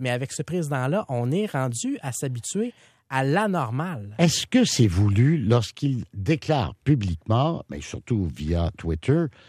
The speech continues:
Speaker 2: J'ai reçu une très jolie carte de fête du dictateur nord-coréen Kim Jong-un », ou encore quand il est avec Shinzo Abe, le premier ministre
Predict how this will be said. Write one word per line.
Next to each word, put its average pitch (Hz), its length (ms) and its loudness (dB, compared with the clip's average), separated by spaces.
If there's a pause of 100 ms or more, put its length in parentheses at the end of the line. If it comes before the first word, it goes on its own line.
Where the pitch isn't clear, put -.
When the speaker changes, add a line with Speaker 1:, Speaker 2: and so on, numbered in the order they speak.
(280)
Speaker 2:
J'ai 113 220 2
reçu 151 500 2
une 117 320 2 (180)
très 208 300 2
jolie 117 340 2
carte 151 400 0
de 87 160 2
fête 120 560 0 (160)
du 71 180 -10
dictateur 110 640 0
nord-coréen 87 720 0
Kim 92 220 2
Jong-un », 110 480 2 (420)
ou 240 140 2
encore 196 560 4
quand 131 240 0
il 113 100 2
est 117 160 2
avec 90 240 2
Shinzo 120 480 2
Abe, 85 260 0
le 139 420 4
premier 92 260 0
ministre 95 560 0